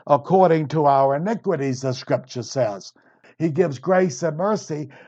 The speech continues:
but he can punish, and it can go on however he sets the mind to do it. So people have this fallacy, all they do is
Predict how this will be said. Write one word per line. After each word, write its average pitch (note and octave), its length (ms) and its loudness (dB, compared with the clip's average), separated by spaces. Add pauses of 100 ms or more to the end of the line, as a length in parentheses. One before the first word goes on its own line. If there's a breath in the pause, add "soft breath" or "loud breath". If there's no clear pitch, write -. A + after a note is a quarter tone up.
(120)
but C3+ 320 2
he D3+ 140 -4
can F#3+ 340 2
punish, C#3 640 -8 (540)
and A#2+ 420 -8 (220)
it - 160 -8
can D#3 140 -6
go D3 260 0
on D3 440 2
however C#3 380 0 (540)
he D#3 100 -6
sets - 460 -4
the C#3 120 -6
mind A#2+ 380 -4
to A#2+ 80 -10
do F#3 240 2
it. G2+ 140 -8 (340 soft breath)
So C3+ 300 -8
people F3+ 340 -4
have D3+ 240 2
this C#3 220 -4
fallacy, D#3+ 640 0
all D#3 240 0
they D#3 120 0
do D3+ 220 -2
is C3+ 160 -2